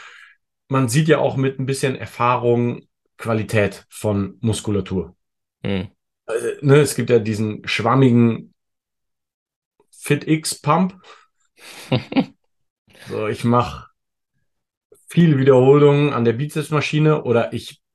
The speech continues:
Speaker 1: bin stark. Ich bin funktionell einfach stärker und es ist eine, eine, die Qualität in Wiederholung führt zu Qualität körperlich.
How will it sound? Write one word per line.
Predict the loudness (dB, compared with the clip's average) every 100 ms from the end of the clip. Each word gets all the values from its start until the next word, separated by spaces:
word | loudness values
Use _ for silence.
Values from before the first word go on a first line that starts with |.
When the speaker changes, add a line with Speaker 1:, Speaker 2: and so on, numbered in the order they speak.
| _
Speaker 1:
bin | -6 -2 -2 -4 -10 _ _ _ _ _ _ _
stark. | -12 -4 -2 -2 -8 -16
Ich | -10
bin | -10
funktionell | -4 -4 -2 0 4 6 6 4
einfach | -2 -6 -6 -8 -12 -20 _ _ _ _ _ -20 _ _ _ _ _ _
stärker | -12 -2 0 2 2 0 0
und | -2
es | -6 -8
ist | -8 -6
eine, | -4 -4 -6
eine, | -6 -8 -8 -10
die | -12 -14
Qualität | -4 0 0 2 2 2
in | 0 -4 -6 _ -2
Wiederholung | 2 2 2 0
führt | -2 -6 -6
zu | -8
Qualität | -4 -4 -2 2 2 0 -6 -20 _ _ _
körperlich. | -4 -2 0 -2 -4 -12